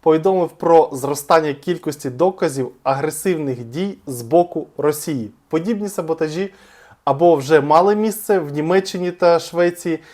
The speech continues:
і, можливо, ця крадіжка є частиною цієї широкої кампанії.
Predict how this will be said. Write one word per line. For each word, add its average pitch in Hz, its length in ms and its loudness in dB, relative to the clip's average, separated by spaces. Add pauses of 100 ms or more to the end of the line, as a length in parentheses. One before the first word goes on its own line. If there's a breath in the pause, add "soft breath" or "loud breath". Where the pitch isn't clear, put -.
(200 loud breath)
і, 170 100 0
можливо, 170 500 2
ця 147 240 2
крадіжка 147 580 -4
є 147 260 0
частиною 196 520 -4
цієї 147 280 -4
широкої 151 560 2
кампанії. 135 640 -2